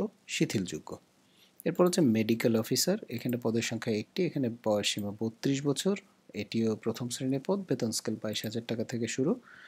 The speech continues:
যোগ্যতা কোনো স্বীকৃত মেডিকেল কলেজ থেকে এমবিবিএস ডিগ্রি। <clears throat> মেডিকেল ও ডেন্টাল কাউন্সিল আইন উনিশশো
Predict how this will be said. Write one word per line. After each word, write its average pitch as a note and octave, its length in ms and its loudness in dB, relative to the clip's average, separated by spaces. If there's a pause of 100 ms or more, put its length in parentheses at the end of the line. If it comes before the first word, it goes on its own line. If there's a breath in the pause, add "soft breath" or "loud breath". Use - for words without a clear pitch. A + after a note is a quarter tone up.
(240 loud breath)
যোগ্যতা C3 420 2
কোনো D#3 220 2
স্বীকৃত C3 460 -2
মেডিকেল A#2 480 2
কলেজ G#2 380 2
থেকে A2 220 -2 (120)
এমবিবিএস G#2 560 2
ডিগ্রি। A2+ 320 0 (1900)
<clears throat> C3 340 10 (720 loud breath)
মেডিকেল C#3+ 560 10
ও C#3+ 80 8
ডেন্টাল C3+ 400 8
কাউন্সিল F3+ 520 4 (280)
আইন A2+ 420 0
উনিশশো C3 420 6